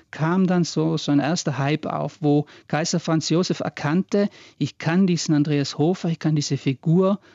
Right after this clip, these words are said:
auch für meine Interessen verwenden, um Österreich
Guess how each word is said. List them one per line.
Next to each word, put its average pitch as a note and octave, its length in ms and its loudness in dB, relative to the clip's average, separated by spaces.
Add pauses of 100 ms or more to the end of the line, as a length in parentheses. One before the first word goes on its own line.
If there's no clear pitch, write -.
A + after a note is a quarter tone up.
auch D3+ 200 -4
für D3+ 160 0
meine D3+ 320 2
Interessen D3 680 0
verwenden, D3 680 0 (400)
um D3+ 260 2
Österreich D3 600 -2